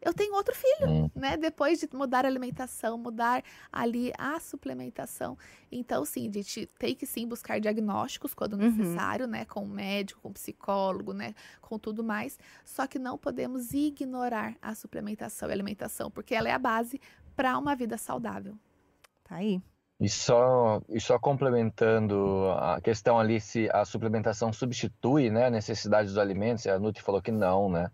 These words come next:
Speaker 2: Ela não substitui e, e é um complemento, até porque tem nos alimentos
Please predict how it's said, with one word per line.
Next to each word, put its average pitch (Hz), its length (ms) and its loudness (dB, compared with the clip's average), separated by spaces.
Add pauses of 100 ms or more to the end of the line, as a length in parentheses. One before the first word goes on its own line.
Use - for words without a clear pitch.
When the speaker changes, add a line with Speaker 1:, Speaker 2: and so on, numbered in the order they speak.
(520)
Speaker 2:
Ela 80 220 -2
não 87 220 2
substitui 98 680 0
e, 87 640 0
e 80 60 2
é 85 40 4
um 87 80 0
complemento, 113 880 2 (380)
até 117 260 2
porque 123 600 2
tem 131 340 4 (100)
nos 135 300 2
alimentos 120 840 2